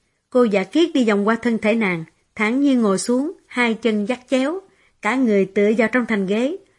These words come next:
lực chú ý đặt trên người Lý Mỹ Nhân nằm rạp dưới mặt đất.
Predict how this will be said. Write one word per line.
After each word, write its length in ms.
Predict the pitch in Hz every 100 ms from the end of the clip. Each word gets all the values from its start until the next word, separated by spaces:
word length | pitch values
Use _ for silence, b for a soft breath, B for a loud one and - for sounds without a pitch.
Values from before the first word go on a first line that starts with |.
| b
lực 240 | 214 202 -
chú 160 | 277
ý 320 | 277 294 370 359
đặt 180 | 208 -
trên 140 | 262 233
người 200 | 196 190
Lý 200 | 226 294
Mỹ 180 | 285
Nhân 300 | 247 240 208 -
nằm 220 | 190 180
rạp 240 | 175 160 202
dưới 160 | 214
mặt 220 | 277 247 -
đất. 200 | 262